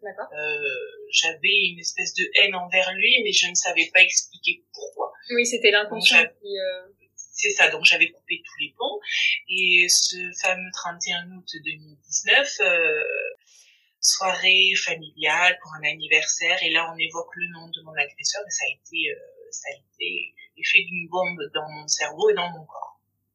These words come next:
Speaker 2: Physiquement, ça a été très, très compliqué. J'avais des douleurs physiques.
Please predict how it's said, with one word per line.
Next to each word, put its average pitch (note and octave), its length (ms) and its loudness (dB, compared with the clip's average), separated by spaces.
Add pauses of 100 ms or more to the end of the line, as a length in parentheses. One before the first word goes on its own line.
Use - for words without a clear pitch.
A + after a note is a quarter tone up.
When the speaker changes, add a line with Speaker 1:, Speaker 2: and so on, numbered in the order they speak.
(220)
Speaker 2:
Physiquement, G3+ 920 2
ça G3 160 2
a - 20 2
été E3 280 -8
très, - 220 2
très - 200 -4
compliqué. - 380 -6
J'avais D#3+ 200 2
des D#3 200 -8
douleurs F#3 340 -6
physiques. - 500 -8